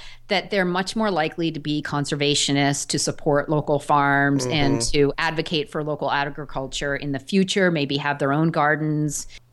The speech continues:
Speaker 1: from having the experience of working on the farm. And we've, we've noticed that even with adults who are our C S A members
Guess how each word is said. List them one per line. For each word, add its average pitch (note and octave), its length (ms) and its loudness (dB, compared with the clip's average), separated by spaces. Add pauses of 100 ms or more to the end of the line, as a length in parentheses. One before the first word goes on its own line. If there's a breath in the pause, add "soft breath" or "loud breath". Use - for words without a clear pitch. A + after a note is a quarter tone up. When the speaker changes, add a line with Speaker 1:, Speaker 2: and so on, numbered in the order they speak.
Speaker 1:
from G3 340 4
having E3 300 0
the D3+ 80 -2
experience C3+ 600 -4
of C3+ 120 -10
working C3 280 -6
on B2+ 100 -2
the B2+ 80 -4
farm. B2+ 280 0
And E3 160 6
we've, F#3 260 4 (120)
we've E3 280 2
noticed F3+ 440 4
that C#3 340 2
even D#3 260 -4
with C#3+ 160 -6
adults D#3+ 680 -2 (120)
who D3+ 640 0 (420 soft breath)
are D#3+ 160 4
our D3+ 180 2
C F3+ 180 0
S E3 120 -2
A A#3 120 2
members D3 800 0